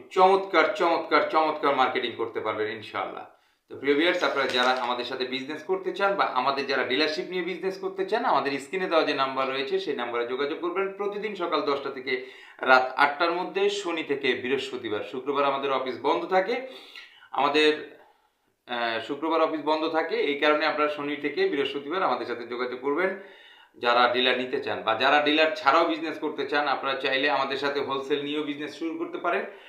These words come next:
কারণ বাংলাদেশে বেশ কিছু জেলা উপজেলায় আমরা ডিলার দিয়েছি এবং বেশ কিছু জেলা উপজেলায় এখনও আমাদের ডিলারশিপ বাকি রয়েছে। আপনি চাইলে আপনার,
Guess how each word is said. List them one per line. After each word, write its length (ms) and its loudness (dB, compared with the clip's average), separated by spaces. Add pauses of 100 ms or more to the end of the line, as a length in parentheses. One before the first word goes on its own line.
(220)
কারণ 160 -4
বাংলাদেশে 1000 4
বেশ 220 0
কিছু 240 -8
জেলা 260 2
উপজেলায় 440 2
আমরা 220 4
ডিলার 420 -2
দিয়েছি 560 0 (600)
এবং 500 0 (100)
বেশ 200 0
কিছু 220 -8
জেলা 220 2
উপজেলায় 420 -2
এখনও 260 0
আমাদের 260 0
ডিলারশিপ 360 0
বাকি 280 4
রয়েছে। 300 0
আপনি 240 -2
চাইলে 300 4
আপনার, 440 -2